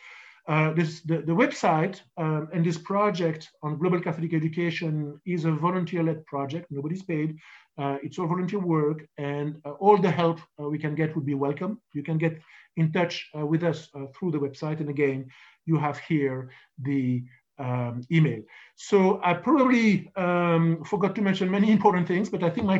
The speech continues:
time is up. Um, and so let me, uh, stop here, and, uh, I will be very happy to take questions. Again, the draft report, uh, is on the website, uh, for three weeks, and we welcome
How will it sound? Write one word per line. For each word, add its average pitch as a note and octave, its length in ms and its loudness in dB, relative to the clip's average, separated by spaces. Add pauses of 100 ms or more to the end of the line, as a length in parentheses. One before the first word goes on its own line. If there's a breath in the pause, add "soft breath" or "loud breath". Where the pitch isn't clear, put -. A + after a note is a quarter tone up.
time G3 180 4
is E3 40 2 (100)
up. - 100 -4 (500 loud breath)
Um, D#3+ 400 4 (220)
and E3 160 2
so G#3 60 0 (120)
let G3 140 0
me, G3+ 160 2 (320)
uh, F3 120 0
stop G3 320 -2
here, F3 360 2 (180)
and, D#3+ 320 0 (220)
uh, D3+ 180 -4
I D#3+ 80 -2
will D#3 220 2
be D#3+ 60 2 (260)
very D#3 240 4 (440 loud breath)
happy E3 160 -4
to F3+ 100 -8
take D#3 240 -4
questions. G3+ 320 -6
Again, F3+ 320 0 (380 loud breath)
the D#3+ 140 -2
draft G3+ 280 0
report, G#3 520 0 (200)
uh, D3+ 220 -4 (100)
is G3+ 340 2
on F3+ 140 0
the F3 80 0
website, E3+ 560 -2 (360 loud breath)
uh, D3 420 -2
for D#3+ 260 0 (120)
three G3 180 0 (100)
weeks, F3+ 240 -4
and D#3 100 0
we D#3 100 4 (120)
welcome E3+ 480 0